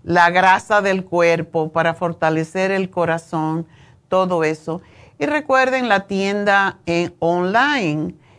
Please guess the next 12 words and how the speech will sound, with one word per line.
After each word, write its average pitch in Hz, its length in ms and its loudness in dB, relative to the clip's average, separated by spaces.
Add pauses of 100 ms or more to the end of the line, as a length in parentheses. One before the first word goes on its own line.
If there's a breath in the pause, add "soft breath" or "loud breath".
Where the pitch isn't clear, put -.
(140 soft breath)
que 185 280 0
es 214 180 -6
lafarmacianatural 180 1400 0
punto 170 420 -4
com. 233 360 -2
Allí 185 200 -2
pueden 175 360 -4
ustedes 262 420 -2
comprar 180 420 -2
también 196 380 -2
los 226 180 -6
productos, 185 840 -6